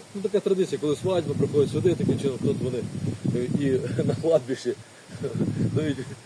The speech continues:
щасливу долю тій сім'ї, ну, і ті хі-, бігають,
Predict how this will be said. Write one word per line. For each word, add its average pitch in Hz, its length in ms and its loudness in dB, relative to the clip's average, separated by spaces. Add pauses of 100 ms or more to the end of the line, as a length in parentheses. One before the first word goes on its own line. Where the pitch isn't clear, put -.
(200)
щасливу 139 420 0
долю 175 260 2 (300)
тій 160 100 -6
сім'ї, 143 440 -6 (320)
ну, - 80 -2
і 208 140 2
ті - 160 -2 (280)
хі-, 175 80 -6 (180)
бігають, 156 220 2